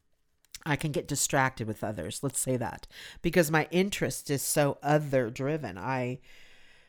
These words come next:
I love people, and I love the opportunity to help, and I love the opportunity to encourage, and I love the opportunity to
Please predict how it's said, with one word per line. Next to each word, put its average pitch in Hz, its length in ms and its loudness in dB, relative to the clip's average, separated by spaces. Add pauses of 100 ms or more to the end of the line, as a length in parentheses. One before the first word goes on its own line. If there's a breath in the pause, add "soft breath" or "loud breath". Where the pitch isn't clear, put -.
(180 loud breath)
I 151 120 4
love 165 500 4 (320)
people, 151 600 2
and 156 160 -2
I 156 80 0
love 156 300 2
the 160 100 0
opportunity 160 800 -4
to 151 80 -4
help, 147 460 -2
and 143 100 -2
I 139 80 -4
love 143 260 0
the 143 120 0
opportunity 156 680 -2
to 160 200 -8
encourage, 139 640 -2
and 123 80 -8
I 123 60 -2
love 151 320 0
the 156 100 0
opportunity 147 760 -2
to 127 340 -4